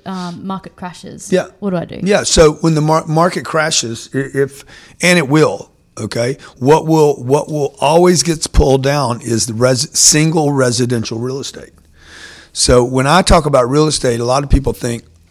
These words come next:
Speaker 2: they, they, they just think all real estate is equal. All real estate is not equal. There's a house, there's a shopping center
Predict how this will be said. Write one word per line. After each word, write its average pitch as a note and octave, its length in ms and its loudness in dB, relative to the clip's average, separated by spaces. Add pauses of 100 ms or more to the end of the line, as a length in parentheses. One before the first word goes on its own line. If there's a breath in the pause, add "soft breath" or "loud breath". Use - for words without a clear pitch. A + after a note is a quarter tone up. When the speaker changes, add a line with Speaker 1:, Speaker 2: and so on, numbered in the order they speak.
(420)
Speaker 2:
they, C3 160 -2
they, C3 240 -2
they B2+ 200 -2
just C3+ 240 -12
think C3+ 140 -8
all B2 160 -10
real B2 220 -12
estate A#2 420 -14
is A2+ 180 -14
equal. A#2+ 420 -18
All C3+ 220 -2
real C#3+ 160 -4
estate A#2+ 240 -8
is G#2 100 -10
not A#2+ 200 -12
equal. - 340 -18 (320 soft breath)
There's A2 180 -10
a A#2 60 -8
house, A2+ 500 -8 (1000 soft breath)
there's A#2 180 -8
a A#2 40 -8
shopping B2+ 420 -6
center G#2 360 -14